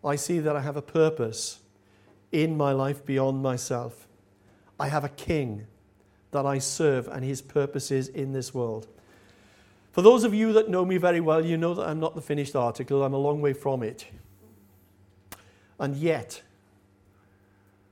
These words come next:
he has opened my eyes to see people, softened my heart, to feel compassion,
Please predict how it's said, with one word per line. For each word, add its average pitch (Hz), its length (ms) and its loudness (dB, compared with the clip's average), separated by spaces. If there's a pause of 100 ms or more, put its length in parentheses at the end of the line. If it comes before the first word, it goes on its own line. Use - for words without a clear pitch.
(1400)
he 156 440 -4 (1040)
has 143 160 -2
opened 156 280 0
my 143 220 -2
eyes 123 500 -6 (1500)
to 147 60 -8
see 147 220 -2
people, 120 540 -2 (960)
softened 151 420 -6
my 139 140 -2
heart, 127 420 -8 (1040)
to 131 120 -8
feel 143 180 -2
compassion, 131 800 -6